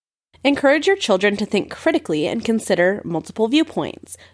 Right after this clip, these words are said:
This will help them develop their own analytical skills and become well-rounded individuals. Also, remember as parents, you have the power to shape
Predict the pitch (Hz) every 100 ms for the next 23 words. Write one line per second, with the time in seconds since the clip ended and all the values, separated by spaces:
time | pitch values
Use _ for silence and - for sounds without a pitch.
0 | _ 226 220 254 233 214 - 254 254 220
1 | 202 214 220 214 190 220 240 - 190 190
2 | 185 180 165 160 - 160 175 196 175 208
3 | 214 220 202 202 156 151 156 160 175 175
4 | 185 156 208 196 160 - - - _ _
5 | _ _ _ 226 240 277 254 226 226 240
6 | - 220 - 220 214 156 - _ 196 226
7 | 269 277 302 302 330 - 185 165 208 214
8 | - 190 185